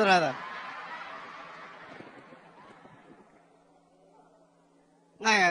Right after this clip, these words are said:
kami ini dari, eh, stand up comedy Kompas T V ya. Itu acara keren ya. Nggak kayak acara di tempat-tempat lain. Tahu I M B? I M B itu keren karena sponsornya. Dulu bersama mie sedap. Coba diganti bersama Kalpanak gitu.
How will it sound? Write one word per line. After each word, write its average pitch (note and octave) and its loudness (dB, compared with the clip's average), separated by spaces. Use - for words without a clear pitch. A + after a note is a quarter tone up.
kami A3 2
ini A#3 2
dari, F#3 2
eh, F3 4
stand E3+ -4
up - -20
comedy E3 -4
Kompas D#3 -4
T E3 -8
V - -16
ya. B2+ -4
Itu E3 -10
acara D#3 0
keren D#3 -4
ya. A#2+ -12
Nggak - -2
kayak E3 0
acara D#3+ 0
di D#3+ -6
tempat-tempat D#3 -8
lain. C#3 -4
Tahu B3 0
I B3+ 4
M A3 -6
B? C#4+ 0
I A3+ -6
M A#3 2
B C#4 2
itu D#4 -8
keren C#4+ 0
karena C4+ 0
sponsornya. A#3+ -2
Dulu A3+ -4
bersama G#3 2
mie G#3+ -4
sedap. F3+ -2
Coba D4 2
diganti B3 0
bersama A#3 -2
Kalpanak A#3 0
gitu. G3+ -16